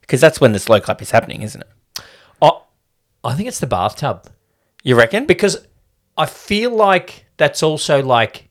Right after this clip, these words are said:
Speaker 2: in the trailer.
Speaker 1: Yeah.
Speaker 2: And it's a still used to promote the movie.
Speaker 1: Like, if you saw that, you go, "Oh, that's Cool Runnings."
Speaker 2: Yeah.
Speaker 1: Yeah.
Speaker 2: Um, okay.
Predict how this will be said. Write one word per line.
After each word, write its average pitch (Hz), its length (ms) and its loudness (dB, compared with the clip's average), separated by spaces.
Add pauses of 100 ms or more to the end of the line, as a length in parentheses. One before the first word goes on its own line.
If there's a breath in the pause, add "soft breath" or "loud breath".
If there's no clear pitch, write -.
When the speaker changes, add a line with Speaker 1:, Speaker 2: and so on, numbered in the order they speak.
(360)
Speaker 2:
in 120 180 -6
the 104 80 -8
trailer. 135 840 2
Speaker 1:
Yeah. 131 340 4
Speaker 2:
And 117 240 -2
it's 120 200 -6
a 107 340 -2
still 123 760 -4
used 110 280 -10
to 110 100 -10
promote 107 500 -8
the 110 80 -10
movie. 107 600 -6
Speaker 1:
Like, 143 160 2
if 143 120 -2
you 151 60 -4
saw 165 280 6
that, 135 220 4
you 117 60 -6
go, 117 180 6
"Oh, 123 140 4
that's 110 200 -4
Cool 120 180 0
Runnings." 95 420 -4 (460)
Speaker 2:
Yeah. 190 260 4 (220)
Speaker 1:
Yeah. 123 140 0 (1120)
Speaker 2:
Um, 123 600 -2 (1200)
okay. 104 360 -2